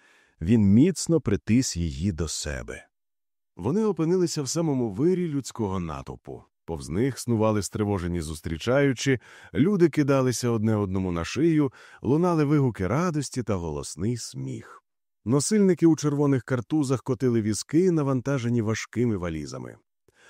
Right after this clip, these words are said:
Пол Прай не міг відвести погляду від цього атлетичного чоловіка, того самого, що першим з'явився у дверях.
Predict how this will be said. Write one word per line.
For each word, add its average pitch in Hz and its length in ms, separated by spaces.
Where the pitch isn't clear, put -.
Пол 226 260
Прай 214 280
не 208 180
міг 170 280
відвести 104 480
погляду 104 400
від 98 160
цього 98 240
атлетичного 95 640
чоловіка, 90 600
того 143 240
самого, 175 400
що 143 200
першим 92 440
з'явився 104 600
у 113 80
дверях. 71 480